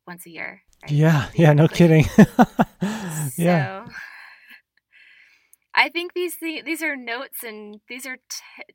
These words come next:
Speaker 1: types that, and themes that are informative of how we understand, like, a theology of home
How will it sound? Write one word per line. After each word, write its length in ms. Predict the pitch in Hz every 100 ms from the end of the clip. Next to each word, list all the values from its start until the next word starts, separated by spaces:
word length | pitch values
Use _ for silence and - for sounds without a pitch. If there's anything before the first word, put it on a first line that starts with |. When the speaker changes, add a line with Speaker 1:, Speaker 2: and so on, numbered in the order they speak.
| _
Speaker 1:
types 480 | - 208 - - -
that, 280 | 220 190 180 _ _ _ _ _
and 180 | 202 202 -
themes 480 | 208 202 254 269 269 -
that 300 | 190 180 - -
are 400 | 202 196 190 -
informative 1080 | 196 196 _ - 196 220 202 185 185 185 190 _ -
of 360 | 180 185 185 190 _ _ _ _ _ - -
how 220 | 208 214
we 100 | 226
understand, 960 | 202 202 - 202 196 196 196 190 190 - _ -
like, 140 | 185
a 80 | 190 _
theology 640 | 208 190 180 185 185 180 175
of 100 | 156 -
home 520 | 170 156 156 151 185